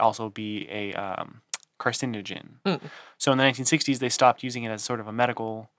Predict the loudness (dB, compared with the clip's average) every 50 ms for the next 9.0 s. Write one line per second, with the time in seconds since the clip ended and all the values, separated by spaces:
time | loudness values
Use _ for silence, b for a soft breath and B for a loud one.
0 | b b b b _ _ _ _ _ -4 2 4 4 4 2 -2 -4 -2 -2 -2
1 | 0 2 0 0 0 -2 -8 -16 _ _ _ _ _ _ _ _ _ _ _ _
2 | _ _ _ _ 2 2 2 2 -2 -4 -4 2 4 4 2 2 2 0 0 4
3 | 8 8 8 8 6 0 -8 -10 -8 -4 -4 -4 -4 -4 -2 4 4 4 4 4
4 | _ -4 -4 -4 -6 -4 -2 0 2 2 2 2 2 2 0 -2 -4 -4 -6 -6
5 | -6 -2 -2 -2 -2 -2 0 0 0 0 0 -4 -6 -8 -6 -4 -6 -4 -2 -2
6 | 0 0 0 -2 -2 -4 -4 -4 -4 -4 -4 -4 -4 -4 -4 -6 -8 -6 -2 0
7 | 0 0 0 0 -2 -2 -2 -2 -2 0 0 0 0 -2 -2 -2 0 0 0 -2
8 | -4 -6 -4 -4 -4 -4 -2 -2 -2 -2 -2 -6 -6 -4 -2 -2 -2 -2 -4 -6